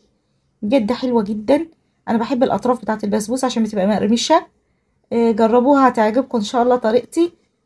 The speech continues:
آه، ما نستعجلش زي ما احنا قلنا عشان حاجتنا تطلع مظبوطة وحلوة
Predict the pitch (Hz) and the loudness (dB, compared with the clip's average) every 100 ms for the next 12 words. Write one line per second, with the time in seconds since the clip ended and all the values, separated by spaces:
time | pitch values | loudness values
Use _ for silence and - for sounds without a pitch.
0 | _ - - 262 254 254 254 262 - 226 | _ -8 0 2 4 4 4 0 2 2
1 | 262 269 247 247 247 214 247 320 302 - | 2 0 0 0 0 0 0 2 0 -2
2 | 233 254 277 240 254 247 226 226 202 233 | -6 -6 -4 -6 -6 0 2 2 0 -4
3 | 285 240 233 254 277 349 | -2 -2 -2 0 4 2